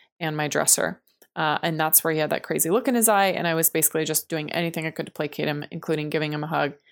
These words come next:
telling him how important he was to me, that I still, still wanted to be with him, that I loved him, and that we would get coffee later. Um, so that was a really traumatic incident. And that's actually what spurred me to go back to therapy and then work through the issues that I had with the sexual abuse from earlier.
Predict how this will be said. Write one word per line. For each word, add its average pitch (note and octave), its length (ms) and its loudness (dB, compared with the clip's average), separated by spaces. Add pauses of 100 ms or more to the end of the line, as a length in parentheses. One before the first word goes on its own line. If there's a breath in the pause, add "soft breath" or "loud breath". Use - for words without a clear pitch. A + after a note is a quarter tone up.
(120 soft breath)
telling D#3+ 200 -2
him D#3 100 -4
how D#3 120 -4
important - 280 -4
he D#3 40 -4
was D3+ 220 2
to - 100 -6
me, D3+ 200 -2
that D3 120 -4
I D#3 80 -2
still, D#3+ 400 0
still - 160 4
wanted G3 180 2
to F#3 60 -4
be F3+ 60 2
with E3+ 100 -2
him, E3 160 -2
that D#3 100 -4
I D3+ 60 -2
loved D#3+ 280 -2
him, D#3+ 180 -4
and D3+ 120 -6
that D3+ 80 -6
we D3+ 60 -2
would D#3 120 -6
get - 140 -6
coffee - 360 -4
later. - 320 -4 (580 loud breath)
Um, D3 400 -4
so - 140 2
that F3+ 160 8
was F3 160 4
a F3 40 0
really D#3+ 500 2 (220)
traumatic D#3 460 0
incident. D#3+ 480 0 (320)
And F3 140 2
that's F3 160 4
actually E3+ 240 2
what - 120 2
spurred D#3+ 320 4
me D#3 120 -4
to D3+ 80 -4
go D#3 160 0
back D#3 260 -2
to E3+ 140 -6
therapy D3+ 640 -2
and D#3 180 -4
then D3 300 -4
work D3+ 240 -2
through D#3+ 400 -2
the F3 100 -2
issues D#3+ 300 2
that D#3 140 2
I D3+ 40 -2
had D3 200 -2
with - 160 -4
the - 80 -2
sexual - 340 0
abuse D#3+ 240 0
from - 180 -2
earlier. E2+ 440 0